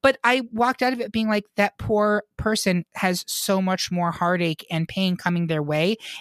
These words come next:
And it bummed me out. So that's why I was like, for this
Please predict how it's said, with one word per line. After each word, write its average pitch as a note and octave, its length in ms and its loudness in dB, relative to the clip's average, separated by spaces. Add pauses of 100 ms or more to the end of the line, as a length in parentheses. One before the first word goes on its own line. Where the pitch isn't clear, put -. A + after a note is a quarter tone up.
(120)
And G#3+ 160 4
it F3 240 -4
bummed F3+ 340 2
me E3 220 -2
out. F#3+ 460 0 (240)
So G#3 280 2
that's G#3 460 -2
why F#3 280 0
I F3 120 0
was F3+ 140 -4
like, E3+ 180 -2
for F3+ 160 -2
this F3+ 500 2